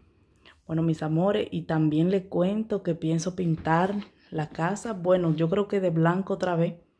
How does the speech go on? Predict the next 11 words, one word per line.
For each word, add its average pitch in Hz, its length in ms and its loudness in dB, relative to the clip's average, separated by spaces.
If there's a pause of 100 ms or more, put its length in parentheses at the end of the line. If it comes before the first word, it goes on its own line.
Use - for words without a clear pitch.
(840)
porque, 190 720 2
eh, 151 500 0 (680)
mi 160 180 -2
casa 165 720 2 (520)
es - 280 -4
oscura. 196 600 2 (1500)
Todavía 156 380 4
no 165 160 6
le 165 220 6
hemos 160 220 4
puesto, 156 640 -2